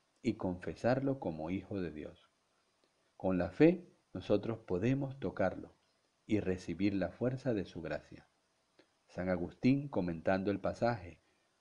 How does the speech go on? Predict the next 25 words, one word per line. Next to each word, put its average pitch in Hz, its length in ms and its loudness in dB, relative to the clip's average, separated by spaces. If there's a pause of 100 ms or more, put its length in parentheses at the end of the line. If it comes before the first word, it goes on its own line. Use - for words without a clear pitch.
de 90 180 2
la 87 120 -2
hemorroísa 98 720 -2 (260)
que 85 120 -6
toca 95 340 -2
a 92 60 -6
Jesús 110 540 0
para 82 240 -6
curarse, 127 600 2 (400)
Lucas 98 580 -4 (220)
ocho, - 380 0
cuarenta 80 400 -8
y 82 40 -10
cinco, - 480 -6
cuarenta 82 400 -2
y 110 60 -4
seis, 135 340 2 (400)
afirma: 85 600 -2 (680)
"Tocar 107 420 0
con 107 180 0
el 92 120 -2
corazón, 131 680 -2 (200)
esto 101 460 -4
es 98 200 -6
creer". 82 420 -8